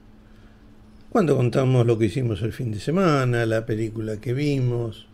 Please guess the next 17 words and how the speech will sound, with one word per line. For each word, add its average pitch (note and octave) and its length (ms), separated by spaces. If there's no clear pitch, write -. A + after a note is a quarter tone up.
a D3 120
quién E3 280
vimos C3 1000
en C3 80
el A#2+ 100
supermercado. B2+ 1040
Así A3 280
como F#3 340
de C#3 180
chicos D#3+ 440
prestamos C3+ 600
atención C3 680
cuando B2+ 500
nos A2+ 160
contaban C3+ 480
un C3+ 100
cuento, A#2 500